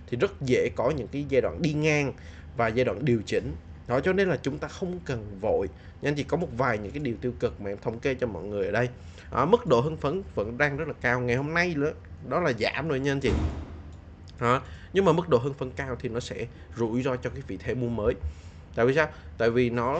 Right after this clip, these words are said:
sẽ có xu hướng chủ yếu là đi ngang. Một là đi ngang, hai là điều chỉnh để mà nó giảm cái mức độ hưng phấn nó xuống, đúng không chị? Kèm theo đó chúng ta có một cái sự phân kỳ đảo chiều giảm trong khung H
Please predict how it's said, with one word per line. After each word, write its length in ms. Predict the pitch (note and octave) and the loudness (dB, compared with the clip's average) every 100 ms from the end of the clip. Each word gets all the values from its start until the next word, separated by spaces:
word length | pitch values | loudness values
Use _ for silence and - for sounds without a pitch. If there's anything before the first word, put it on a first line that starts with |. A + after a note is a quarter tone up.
| G3+ | -2
sẽ 480 | - - - D2+ F3 - - | -4 -4 0 2 0 0 2
có 180 | C#3 F#3 | 4 4
xu 160 | G3 | 2
hướng 200 | D#3+ D#3+ - | 2 -2 0
chủ 160 | B2+ A#2 | 0 2
yếu 180 | F3+ | 2
là 80 | G#3+ | 2
đi 160 | D#3 D#3+ | -2 -2
ngang. 300 | E3+ D#3+ D3+ D3 | -2 -2 -4 4
Một 280 | D3 D#3+ | 6 6
là 80 | C#3+ | 2
đi 100 | D3+ | 0
ngang, 280 | D#3+ D#3 D#3 | 0 0 -2
hai 200 | D3+ F#3+ | 0 2
là 80 | E3 | 2
điều 160 | B2+ A2 | 2 0
chỉnh 220 | - A#2 E3 - - - | 0 -2 -2 -8 -12 4
để 200 | A#2+ A#2+ | 8 8
mà 120 | C3 | 6
nó 80 | C#3 - B2 | -2 -6 -6
giảm 200 | A2+ - C3 | -4 -4 -4
cái 100 | G#3 | -2
mức 160 | G#3+ C#3 | -2 0
độ 100 | A2+ | 0
hưng 200 | C#3 C3 | 0 -2
phấn 200 | B2+ A#2+ | -4 -4
nó 60 | |
xuống, 300 | B2 C3+ C#3 - - | -2 -2 -2 -6 -4
đúng 100 | B2 | -2
không 60 | C#3+ | 2
chị? 160 | B2 - - - - | 2 0 -12 -18 -2
Kèm 200 | F#3 F3 | 2 4
theo 100 | G3+ | 4
đó 140 | F3 F3 | 4 4
chúng 140 | F#3 | 2
ta 100 | F#3 | -4
có 120 | G3 | -4
một 120 | F#3+ - | -4 -4
cái 60 | |
sự 160 | F3 - | -4 0
phân 260 | F3 D#3 | 2 0
kỳ 220 | C3+ B2 G#2+ | 0 -2 0
đảo 140 | F#2 - | -2 -2
chiều 220 | A#2+ A2 | -4 0
giảm 220 | G#2+ G2+ | -2 -2
trong 140 | A#2+ B2 | -4 -4
khung 140 | D3 | -4
H 40 | D3 | -6